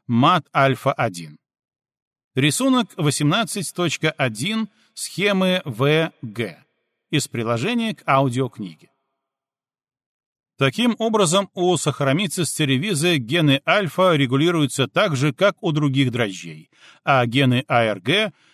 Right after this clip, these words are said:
более сложным способом с участием дополнительного белка А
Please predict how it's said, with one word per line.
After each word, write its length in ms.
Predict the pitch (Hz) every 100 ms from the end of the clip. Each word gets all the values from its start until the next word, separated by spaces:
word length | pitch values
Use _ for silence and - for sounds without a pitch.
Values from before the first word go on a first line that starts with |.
| _
более 340 | 147 240 233 165
сложным 520 | - 170 202 175 170
способом 640 | - 131 131 - 113 113
с 60 | -
участием 560 | 110 202 165 - 170 139
дополнительного 600 | 127 127 180 - 151 123
белка 540 | 120 110 160 190 -
А 120 | 147